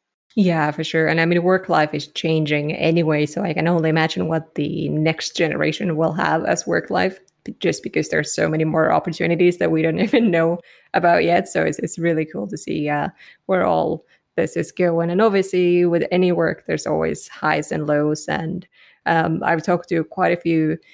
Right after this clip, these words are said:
liveaboard sailors now, but <laughs> one thing has been common with everybody, and it's that there are highs and lows with the sailing lifestyle. And usually the highs are really, really high and the lows are <laughs> really, really low. Uh, so it, it's kind of a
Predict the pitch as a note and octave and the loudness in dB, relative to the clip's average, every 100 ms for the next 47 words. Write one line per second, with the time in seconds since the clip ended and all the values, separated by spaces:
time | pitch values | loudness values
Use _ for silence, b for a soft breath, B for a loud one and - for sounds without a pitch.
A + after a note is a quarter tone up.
0 | b b - G3 G3 F#3 F3 E3 - E3 | b b -6 0 2 4 2 0 0 0
1 | E3 E3 D#3+ D#3+ D3+ D#3 D3+ - F3 - | 2 0 0 -2 0 -2 -2 -2 -2 0
2 | G#3 A#3 G3 G3+ G3+ F#3+ G3 G3+ - F3 | 0 2 2 2 2 2 2 -2 -2 -6
3 | D#3+ - F3+ F3 E3 D#3 D#3 - F3+ E3+ | -4 0 2 2 2 0 0 -2 0 0
4 | E3+ E3 D#3+ D#3+ D#3+ D#3 E3+ D#3+ E3 D#3+ | 0 2 2 2 -2 0 -2 0 0 2
5 | D3+ D3+ D3 D3 B B _ - G3+ G3+ | 4 2 2 -2 B B _ -2 2 2
6 | G#3 F#3+ F#3 F3 E3+ F3 D#3+ - D#3+ D#3 | 4 4 4 4 2 -2 -2 0 -2 2
7 | E3 D#3 D#3+ E3+ D#3+ D#3+ - E3+ - F3 | 2 2 -2 -2 -4 -4 -4 -2 -4 -8
8 | b b b b - F3 D#3+ D3+ D3+ D3+ | b b b b 2 4 4 2 -2 -6
9 | - - E3 E3 E3+ E3 - E3 - - | -8 -2 -2 0 0 -2 -2 -2 0 -2
10 | - - - G#3 G3+ F#3 F#3+ G3+ A3+ C4 | -2 -2 -2 0 0 2 2 0 2 2
11 | C4 B3+ A#3+ D#3+ D#3 D3+ D3+ D3 D3+ - | 4 4 4 2 0 0 0 0 -2 -8
12 | _ _ G3 G3+ F#3+ F#3+ G3 G#3 F3+ F#3 | _ _ 4 6 4 4 2 4 4 2
13 | F3+ E3 D#3+ D#3+ G#3+ A#3 A3+ A3+ A3+ b | 2 0 0 2 4 4 4 2 -2 b
14 | b b b - F#3 F3+ F3+ G3 F#3 F#3 | b b b 0 4 4 2 2 2 2
15 | F#3+ G3 G3+ G3 F3+ F3 E3 | 0 0 0 2 2 2 0